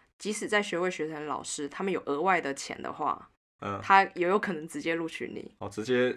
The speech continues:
Speaker 2: 透过师徒制这个管道这样。
Speaker 1: 对，他可以直接录取你，因为有一些就是他们的研究经费是我们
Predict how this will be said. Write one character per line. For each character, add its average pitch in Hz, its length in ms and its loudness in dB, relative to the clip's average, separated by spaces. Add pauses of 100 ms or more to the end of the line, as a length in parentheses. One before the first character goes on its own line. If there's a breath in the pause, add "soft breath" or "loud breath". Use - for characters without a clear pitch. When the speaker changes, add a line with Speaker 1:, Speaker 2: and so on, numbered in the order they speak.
Speaker 2:
透 131 160 6
过 120 140 6
师 120 160 0
徒 120 160 0
制 104 120 -4
这 104 80 4
个 95 80 4
管 - 220 -8
道 127 100 -2
这 214 80 4
样。 175 140 2
Speaker 1:
对， - 20 -4
他 196 140 2
可 196 140 0
以 175 60 0
直 - 140 -10
接 151 120 0
录 156 120 -2
取 151 180 -8
你， 135 100 -8
因 214 200 2
为 254 120 2
有 170 200 2
一 175 60 0
些 214 520 2
就 220 120 -4
是 208 260 -2
他 190 160 -4
们 190 160 0
的 175 80 0
研 160 160 0
究 196 140 0
经 180 200 -4
费 185 140 0
是 180 200 -2
我 175 260 -2
们 101 320 -6